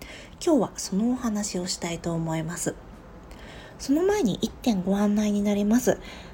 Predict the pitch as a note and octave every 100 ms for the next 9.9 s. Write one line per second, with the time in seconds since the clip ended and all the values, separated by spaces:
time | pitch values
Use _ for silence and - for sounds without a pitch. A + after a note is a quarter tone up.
0 | - C#4 E4 F4 E4+ D#4+ D#4+ D#4 D#4+ G#3+
1 | E3+ - E3+ - - F#3 F3+ - D4 G3
2 | - E3 F#3 F#3 - - - - - D4
3 | - - D4 C#4+ C#4+ D#4+ F#3+ - - B3+
4 | A#3 - E3 F#3 F#3+ A3 F#3+ G3 - -
5 | - F4 F4+ F4 F4+ - F4+ F4 F#3 D3+
6 | - - C4+ E4 - G#3 G#3 F#3+ F#3 -
7 | E3 - F3 F#3 - - - - - -
8 | D4 D#4+ - G4+ F4+ - - - G3 -
9 | D4+ B3 F#3 G3 F#3 E3 - E3